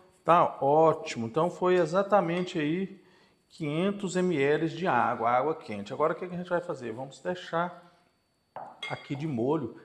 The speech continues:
pra ele amolecer, pra absorver essa água. Depois eu falo o tempo certinho aí pra vocês que ficou. Então, vamos a-, aguardar. Bem, pessoal, deixei o flocão aqui de molho por cerca de trinta minutos, né? Meia hora aí.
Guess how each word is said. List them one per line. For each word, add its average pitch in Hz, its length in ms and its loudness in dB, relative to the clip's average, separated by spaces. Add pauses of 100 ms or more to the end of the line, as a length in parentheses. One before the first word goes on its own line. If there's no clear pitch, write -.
(120)
pra 143 80 -2
ele 135 180 -4
amolecer, 156 560 -2
pra - 80 -4
absorver 151 500 -6
essa 165 220 -4
água. 104 320 -2
Depois 160 280 -6
eu 233 80 -6
falo 180 260 -2
o 180 80 -10
tempo 151 240 -8
certinho 123 380 -4
aí 120 100 -8
pra 123 100 -10
vocês 117 320 -12
que - 80 -20
ficou. - 480 -18
Então, 135 160 -20
vamos 180 280 -16
a-, 190 200 -10
aguardar. 156 300 -20 (260)
Bem, 117 140 -2
pessoal, 107 720 0 (260)
deixei 123 300 -4
o 160 60 -2
flocão 165 480 0
aqui 151 160 -6
de 139 100 -8
molho 135 320 0
por 135 140 -8
cerca 139 360 -4
de 120 120 -8
trinta 175 500 -10
minutos, 113 680 -4
né? 131 180 -6
Meia 127 400 2
hora 127 280 6
aí. 139 360 -4